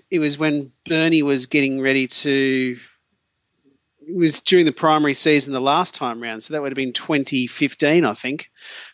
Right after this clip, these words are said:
was when I was over there. And, um, this guy asked me, he says, you know, "Would you like some information on Bernie Sanders?" And I said, "Look, I'm not a citizen, mate, but all the best." And, um,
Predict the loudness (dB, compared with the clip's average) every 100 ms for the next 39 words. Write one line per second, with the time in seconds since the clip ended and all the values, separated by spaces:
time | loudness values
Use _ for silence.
0 | -4 0 2 4 4 4 4 2 0 -2
1 | _ -20 -20 -20 _ _ _ _ 0 0
2 | 0 0 0 -2 -6 -12 _ _ _ _
3 | _ -6 -6 0 2 4 2 0 -4 -6
4 | -12 -10 -10 -8 -8 -8 -10 -6 -6 -6
5 | -6 -8 -6 -4 -4 -4 -6 -2 -2 0
6 | 2 2 2 0 -2 0 -2 -4 -6 -2
7 | -2 0 0 0 0 -2 -2 -4 -4 -2
8 | -2 0 2 2 0 -2 -10 -6 0 2
9 | 2 2 2 0 -6